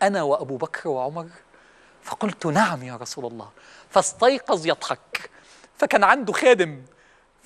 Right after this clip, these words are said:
فقال للخادم، نادى الخادم بتاعه وقال له:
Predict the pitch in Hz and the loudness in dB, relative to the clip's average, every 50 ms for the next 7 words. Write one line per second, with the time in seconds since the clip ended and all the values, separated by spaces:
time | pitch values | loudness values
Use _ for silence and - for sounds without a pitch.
0 | - - - - - - 269 302 285 233 214 208 180 - - 302 262 220 247 226 | -10 0 0 0 4 6 6 6 6 4 2 0 -4 -4 2 2 2 2 2 4
1 | 220 269 262 240 208 - - 330 214 226 208 185 - 214 233 208 185 170 - - | 4 4 4 4 2 2 -2 -4 -4 -4 -8 -4 0 4 6 6 6 4 0 -10
2 | - _ - 202 220 247 240 214 208 190 | -16 _ -4 0 0 0 2 2 0 0